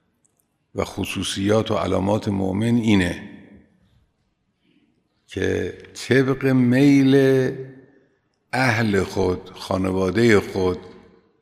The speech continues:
زن و فرزند خود، همونایی که با هم زندگی می‌کنن، طبق میل اینها غذا را انتخاب می‌کند.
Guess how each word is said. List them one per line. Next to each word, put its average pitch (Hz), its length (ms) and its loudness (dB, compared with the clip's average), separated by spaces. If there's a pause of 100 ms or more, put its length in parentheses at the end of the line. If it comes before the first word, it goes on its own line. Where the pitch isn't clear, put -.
(1300)
زن 95 200 -2
و 95 100 -2
فرزند 107 600 0
خود، 92 400 -4 (280)
همونایی 156 340 0
که 123 100 -2
با 110 160 -2
هم 104 140 0
زندگی 92 400 -2
می‌کنن، 92 520 -4 (420)
طبق 131 360 -2
میل 98 380 0
اینها 95 960 -6 (920)
غذا 92 440 0
را 92 200 2
انتخاب 87 800 -6
می‌کند. 85 520 -6